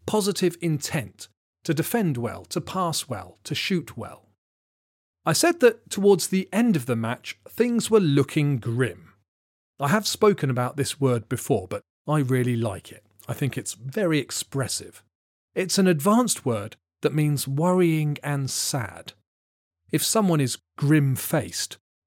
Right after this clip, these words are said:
they look like they're really depressed and worried about something. It can also mean unpleasant and ugly.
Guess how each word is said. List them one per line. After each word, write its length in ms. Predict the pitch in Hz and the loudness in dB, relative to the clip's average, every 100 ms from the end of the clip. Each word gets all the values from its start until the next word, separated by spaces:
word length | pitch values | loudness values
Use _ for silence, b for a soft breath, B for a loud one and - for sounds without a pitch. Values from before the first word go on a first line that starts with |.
| - | 0
they 100 | 160 | 4
look 240 | 202 208 | 6 4
like 240 | 160 131 - | 2 0 0
they're 240 | 139 131 - _ _ | -2 -2 -8 _ _
really 340 | 147 175 160 127 | 2 4 6 2
depressed 720 | 127 - - 139 - - - | -2 -4 0 -2 -2 -10 -8
and 160 | 107 - | -10 -2
worried 360 | 143 135 110 | 2 2 0
about 240 | 107 87 - | -6 -10 -10
something. 500 | - 104 - 82 - _ _ _ _ _ _ _ _ _ | -10 -10 -14 -18 -18 _ _ _ _ _ _ _ _ _
It 120 | 165 | 0
can 120 | 185 | 0
also 440 | 202 277 247 - 143 | 2 2 2 0 0
mean 280 | 139 131 131 - | -2 -4 -4 0
unpleasant 800 | 160 151 - 180 160 117 117 - | 0 0 -2 0 0 -2 -8 -4
and 220 | 131 127 - | -4 -4 -4
ugly. 540 | - 135 117 85 82 | -4 -2 -4 -8 -14